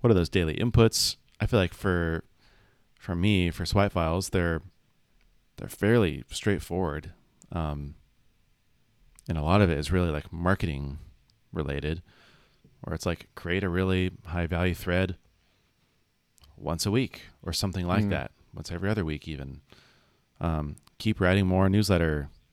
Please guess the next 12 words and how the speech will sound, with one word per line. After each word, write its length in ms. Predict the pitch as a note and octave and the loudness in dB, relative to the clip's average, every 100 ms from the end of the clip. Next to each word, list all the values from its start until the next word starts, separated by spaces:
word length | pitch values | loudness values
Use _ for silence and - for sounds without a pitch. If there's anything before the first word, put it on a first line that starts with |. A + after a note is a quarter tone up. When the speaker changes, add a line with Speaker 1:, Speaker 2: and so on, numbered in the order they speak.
| _ _ _ | _ _ _
Speaker 1:
content. 460 | - E2+ D#2+ D2+ C2 _ _ _ _ _ _ _ _ _ _ _ _ _ - _ _ _ _ _ _ _ _ - | -6 -6 -4 -6 -8 _ _ _ _ _ _ _ _ _ _ _ _ _ -20 _ _ _ _ _ _ _ _ -18
Keep 280 | - D#2 - | -10 -10 -8
creating 320 | - D#2+ D#2+ D#2+ | -4 -2 -2 -4
new 100 | E2+ | -4
content 440 | F#2 F2+ G2 F#2+ | -4 -2 -2 -4
in 60 | - | -6
the 60 | F#2 | -4
Swipe 200 | G#2+ A2 | -2 0
Files 160 | A2 | -2
community, 540 | - A2+ B2+ E2 C#2 C#2 | -4 -2 -2 -4 -6 -8
or, 120 | - | -2
like, 180 | F2+ E2+ | -2 -2